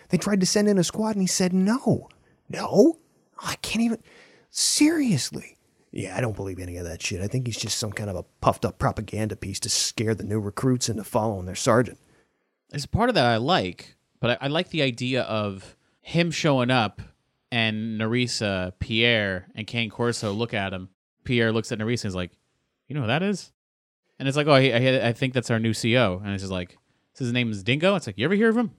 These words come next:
Speaker 2: "Never heard of him before. What makes him so great?" And then it's like, Nerissa goes, "Nothing, and that's what scares me." You know, like, the unknown is what's terrifying.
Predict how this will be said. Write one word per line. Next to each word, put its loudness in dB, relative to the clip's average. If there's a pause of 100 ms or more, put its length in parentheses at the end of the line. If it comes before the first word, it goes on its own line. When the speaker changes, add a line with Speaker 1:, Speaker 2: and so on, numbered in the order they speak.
(120)
Speaker 2:
"Never -6
heard 4
of 0
him -4
before. -2
What -2
makes -4
him -4
so -8
great?" -10
And 0
then 0
it's -6
like, -4 (300)
Nerissa 2
goes, 4 (160)
"Nothing, -4
and -10
that's -6
what -14
scares -6
me." -20
You 0
know, 2
like, 0
the -6
unknown 0
is -6
what's -4
terrifying. -4